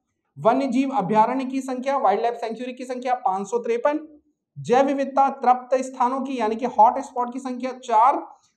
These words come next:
और रामसर, आ, wetland की संख्या, आर्द्र भूमि की संख्या सैंतीस। तो पिछले प्रश्नों के आधार पर इसे बना सकते हैं, इसकी संख्या अब कितनी हो गई है,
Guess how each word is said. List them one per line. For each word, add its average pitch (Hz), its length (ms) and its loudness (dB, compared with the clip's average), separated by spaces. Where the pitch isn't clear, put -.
और 226 160 8
रामसर, 247 680 2
आ, 208 280 6
wetland 233 520 0
की 254 80 -6
संख्या, 220 360 0
आर्द्र 202 240 2
भूमि 220 220 -4
की 214 100 -10
संख्या 214 380 -2
सैंतीस। 220 540 -6
तो 262 80 6
पिछले 262 320 6
प्रश्नों 269 360 4
के 269 100 2
आधार 262 340 4
पर 277 80 -6
इसे 269 160 -4
बना 226 260 4
सकते 269 280 -2
हैं, 269 80 -2
इसकी 269 220 -2
संख्या 254 340 -2
अब 269 140 -4
कितनी 262 240 -6
हो 269 140 -2
गई 262 200 -2
है, 302 360 -4